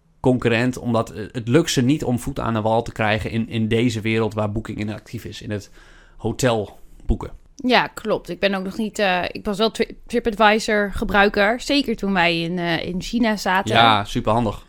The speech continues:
Speaker 2: Ja, en
Speaker 1: Restaurantje.
Speaker 2: ja, en voor, sowieso voor reizen vind ik het altijd erg leuk.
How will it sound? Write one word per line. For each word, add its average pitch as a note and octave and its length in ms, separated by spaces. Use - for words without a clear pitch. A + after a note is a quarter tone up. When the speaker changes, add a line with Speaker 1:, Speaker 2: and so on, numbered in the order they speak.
Speaker 2:
Ja, A#3 220
en - 80
Speaker 1:
Restaurantje. B2 600
Speaker 2:
ja, E4 340
en A#3 80
voor, B3 220
sowieso A3+ 320
voor A#3 180
reizen G#3 360
vind G3+ 160
ik G3+ 80
het G#3 100
altijd F3+ 220
erg G3+ 260
leuk. F#3+ 340